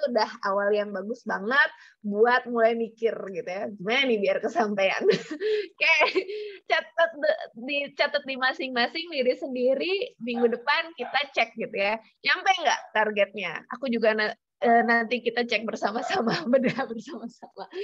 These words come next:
Oke, sekarang lanjut ke materi berikutnya, intuisi. Oke. Intuisi, apa sih? <laughs> Bahasannya kayaknya agak aneh gitu. Jadi, intuisi itu sebenarnya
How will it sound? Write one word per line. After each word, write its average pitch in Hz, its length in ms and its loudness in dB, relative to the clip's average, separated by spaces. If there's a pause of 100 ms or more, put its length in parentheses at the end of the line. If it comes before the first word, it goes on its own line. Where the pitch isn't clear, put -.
(500)
Oke, 370 220 8 (180)
sekarang 370 320 4
lanjut 311 380 -2 (180)
ke 320 160 -6 (160)
materi 269 560 2
berikutnya, 226 640 0
intuisi. 214 800 -2 (1040)
Oke. 254 400 0 (1300)
Intuisi, 392 1040 6 (160)
apa 262 240 -4
sih? 427 320 8
<laughs> 349 1300 -2
Bahasannya 226 680 4
kayaknya 226 720 0
agak 214 400 -2
aneh 311 240 -2 (160)
gitu. 190 120 0 (520)
Jadi, 247 480 0
intuisi 262 320 -4
itu 403 160 -4
sebenarnya 240 720 2